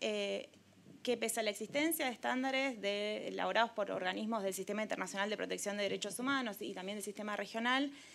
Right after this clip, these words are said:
que, que establecen y contemplan la clara obligación de producir información sobre desca que permita, eh, monitorear los avances, eh, si, si, si se da la progresividad o no, etcétera. Em, y, y pese a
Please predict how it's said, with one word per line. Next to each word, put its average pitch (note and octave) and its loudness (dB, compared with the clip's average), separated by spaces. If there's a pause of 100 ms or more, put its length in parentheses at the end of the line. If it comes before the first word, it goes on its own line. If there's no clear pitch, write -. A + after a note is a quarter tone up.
(240)
que, - 2
que G#3 -2
establecen B3+ 4
y C4 2
contemplan A#3 2
la G3+ 4
clara A3+ 2
obligación A3 0
de A#3 0
producir G3 -2
información G#3 -4
sobre G#3 -4
desca A3 -2
que F#3 -8
permita, F#3+ -2 (160)
eh, F#3 -6
monitorear F3 -2
los A3+ -2
avances, A3+ 2 (120)
eh, F3+ -6
si, - -12
si, - -8
si F3 -8
se F#3 -6
da G3 2
la G#3 2
progresividad F#3+ 0
o G3 -4
no, G#3+ -2
etcétera. B3+ 2 (600)
Em, G3+ 0 (920)
y, G3+ -2 (180)
y A#3+ -6
pese G#3 2
a F#3+ 4